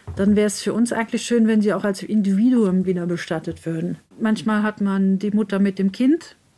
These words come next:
die das Kind auf den Bauch gelegt bekommen hat. Dann, das sagt uns was aus über auch die Familie, die diesen Verstorbenen, diese Frau, die wahrscheinlich die Geburt nicht überlebt hat, bestattet und wie sie das macht. Das ist also die Mutter, die das Kind in der Hand hält auf dem Bauch.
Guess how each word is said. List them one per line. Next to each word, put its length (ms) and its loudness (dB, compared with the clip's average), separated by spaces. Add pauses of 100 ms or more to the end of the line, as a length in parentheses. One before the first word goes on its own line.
(360)
die 60 -12
das 220 -10
Kind 260 2
auf 160 -4
den 160 -4
Bauch 240 -2
gelegt 320 -6
bekommen 320 -2
hat. 120 0
Dann, 180 2 (480)
das 160 -4
sagt 220 -4
uns 160 -6
was 220 -4
aus 200 -2
über 300 -2
auch 100 -6
die 120 -6
Familie, 600 2 (220)
die 60 -4
diesen 540 0 (460)
Verstorbenen, 540 0
diese 220 0
Frau, 300 -2
die 160 -2
wahrscheinlich 440 -2
die 180 -6
Geburt 320 0
nicht 140 2
überlebt 420 -4
hat, 100 -4
bestattet 520 -6
und 120 -2
wie 120 0
sie 140 0
das 280 -6
macht. 220 -10 (720)
Das 100 -14
ist 60 -10
also 140 -8
die 180 -2
Mutter, 400 0
die 260 -2
das 180 -14
Kind 260 2
in 120 -4
der 120 -4
Hand 300 2
hält 240 -6
auf 120 -10
dem 160 -8
Bauch. 220 -10